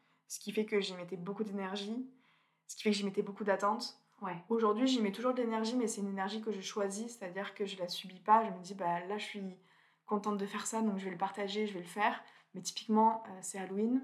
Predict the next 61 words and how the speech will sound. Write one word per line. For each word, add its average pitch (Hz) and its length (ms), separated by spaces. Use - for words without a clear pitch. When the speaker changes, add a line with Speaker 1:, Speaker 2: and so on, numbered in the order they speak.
Speaker 1:
En 190 100
fait, 214 140
si 220 120
je 196 80
fais - 100
pas 190 100
de 190 60
contenu 196 320
d'Halloween, 190 380
je - 140
pense 214 160
que 214 80
c'est 202 220
OK. 208 200
Speaker 2:
Tu - 140
vas 175 60
pas 175 120
te 175 80
rendre 170 140
malade 165 300
pour - 100
ça. - 160
Speaker 1:
Non, 226 300
surtout 208 300
qu'il 196 180
y 196 60
en 190 80
aura 190 280
plein, 233 280
en 196 100
fait. - 120
Speaker 2:
Oui. 220 360
Speaker 1:
Donc, 180 260
on 196 60
va 185 80
pas 185 80
Speaker 2:
Oui. 202 80
Speaker 1:
se 196 40
dire, « 220 220
Constance, - 320
elle 294 60
a - 60
pas - 140
fait. » 170 280
Speaker 2:
Non. 170 140
Speaker 1:
Donc, 147 80
Speaker 2:
Bah, 220 140
Speaker 1:
voilà, 226 160
Speaker 2:
ça 202 40
nous 214 100
Speaker 1:
c'est 208 60
Speaker 2:
manque 196 240
quand 208 80
même, 311 220
parce 220 140
qu'on 190 100
aime 180 100
bien 175 120
tes 175 100
photos. 254 360
Mais 202 120